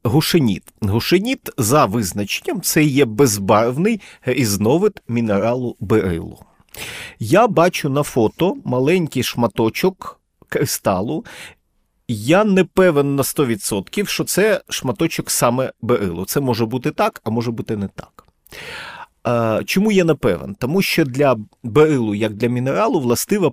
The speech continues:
певна форма кристалів. Якщо б я тут побачив хоча б шматочок кристалу, а не уламочок, який не має форми природного кристалу,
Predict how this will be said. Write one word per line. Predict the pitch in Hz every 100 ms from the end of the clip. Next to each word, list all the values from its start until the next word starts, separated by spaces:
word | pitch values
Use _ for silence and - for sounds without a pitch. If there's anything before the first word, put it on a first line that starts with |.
| -
певна | 156 139 143 135
форма | - - 147 120 120
кристалів. | 113 - 120 - 95 65 67 - - - - -
Якщо | 113 143 - 196
б | 147
я | 143
тут | - 160 - - - _ _ _ _ _
побачив | 139 127 123 - 117 104 -
хоча | - - -
б | 123
шматочок | - - 135 - 123 - -
кристалу, | - 131 - - 269 180 - - - -
а | 135
не | 139 139 -
уламочок, | 147 139 98 92 92 101 -
який | 104 - 113
не | 98 123
має | 127 107 90
форми | 92 - 101 90 92
природного | - 127 123 107 - 92 90
кристалу, | - - - - - 131 170